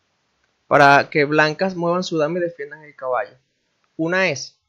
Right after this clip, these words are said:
llevar la dama a E dos y la otra es llevar la dama a D uno. Bueno, vamos a suponer que lo lleva a D uno. Entonces, gracias a este movimiento intermedio,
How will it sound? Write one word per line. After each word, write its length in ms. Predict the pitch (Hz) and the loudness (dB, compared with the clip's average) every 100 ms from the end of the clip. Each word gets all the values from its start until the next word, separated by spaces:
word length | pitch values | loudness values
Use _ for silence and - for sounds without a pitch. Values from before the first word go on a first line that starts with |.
| _ _ _ _ | _ _ _ _
llevar 300 | 131 131 139 | -4 -2 0
la 140 | 165 175 | -2 -2
dama 380 | 175 151 127 - | -2 -2 -6 -10
a 160 | 123 - | -14 -8
E 120 | 208 | -4
dos 400 | 208 233 - _ _ _ _ _ _ _ _ _ _ _ | -4 -6 -10 _ _ _ _ _ _ _ _ _ _ _
y 140 | 262 | -4
la 160 | 294 277 | 2 4
otra 400 | 226 214 269 - _ _ _ _ | 2 0 -4 -6 _ _ _ _
es 220 | - 170 170 | -10 -8 -4
llevar 320 | 190 190 190 | 0 0 0
la 140 | 196 | 0
dama 400 | 196 190 233 285 _ _ _ _ _ _ _ _ _ _ _ | 0 0 -4 -12 _ _ _ _ _ _ _ _ _ _ _
a 160 | - 143 | -4 -2
D 140 | 151 | -2
uno. 340 | 185 208 123 123 _ _ _ _ _ _ | -2 -2 -4 -12 _ _ _ _ _ _
Bueno, 240 | 196 180 - | -2 -2 -2
vamos 360 | 165 254 254 | -6 -6 -8
a 20 | |
suponer 460 | - 202 175 170 196 | -12 -6 -4 -4 -4
que 120 | 226 | -4
lo 80 | 202 | -4
lleva 500 | 160 165 170 180 - _ - - - | -2 -2 -2 -6 -10 _ -14 -12 -2
a 140 | 160 | 0
D 120 | 151 | 2
uno. 360 | 156 143 117 127 _ _ _ _ _ _ _ _ _ _ - | 0 -2 -6 -14 _ _ _ _ _ _ _ _ _ _ -10
Entonces, 640 | 190 190 277 285 320 - | -8 0 0 0 -4 -6
gracias 600 | 175 208 302 - 349 - _ _ | -4 0 0 0 -6 -6 _ _
a 200 | 202 185 - | -2 -2 -2
este 420 | 254 254 311 285 | -4 -4 -4 -2
movimiento 680 | 254 208 202 202 220 269 254 | -2 -2 -2 -2 -2 -2 -2
intermedio, 1080 | 220 202 190 190 190 262 269 175 196 226 | -2 -2 -2 -2 -2 -2 -2 0 -2 -4